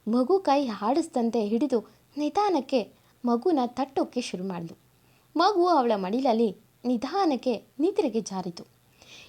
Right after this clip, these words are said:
ಎರಡು ದಿನ ಅವಳು ಮಗು ಜೊತೆ ಕಳೆದ್ಲು. ತ್ರಿಶೂಲ್ ಈಗಾಗ್ಲೇ ಒಂದು ನಿರ್ಧಾರಕ್ಕೆ ಬಂದಿದ್ದ. ಆದ್ರೆ ಭವಿಷ್ಯ,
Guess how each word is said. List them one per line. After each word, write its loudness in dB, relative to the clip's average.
ಎರಡು 6
ದಿನ 2
ಅವಳು 2
ಮಗು 0
ಜೊತೆ 0
ಕಳೆದ್ಲು. -4
ತ್ರಿಶೂಲ್ -4
ಈಗಾಗ್ಲೇ 4
ಒಂದು 2
ನಿರ್ಧಾರಕ್ಕೆ 0
ಬಂದಿದ್ದ. -2
ಆದ್ರೆ 4
ಭವಿಷ್ಯ, -2